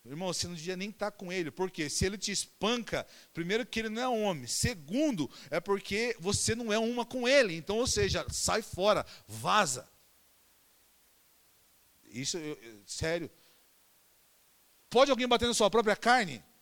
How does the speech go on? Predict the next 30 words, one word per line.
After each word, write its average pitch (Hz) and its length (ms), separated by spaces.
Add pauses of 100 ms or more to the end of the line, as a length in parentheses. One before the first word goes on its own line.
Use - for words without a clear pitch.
(1500)
Pode 262 200
alguém 247 180
pe-, 202 240
pega 247 220
um, 247 280
um, 185 540
uma 170 220
faca 226 400
e - 20
fica 214 200
assim, 202 140
ó, 131 100
ps, - 280 (220)
ps. - 240 (580)
Não, 254 420 (140)
então, 214 200
ou 269 80
seja, 240 360 (240)
n-, 175 300
não 208 260
há 247 180
esse 202 200
tipo 190 160
de 180 40
coisa. 175 160 (140)
"Ah, 226 160
mas 220 180
aí 196 100
eu 233 120
vi, 214 120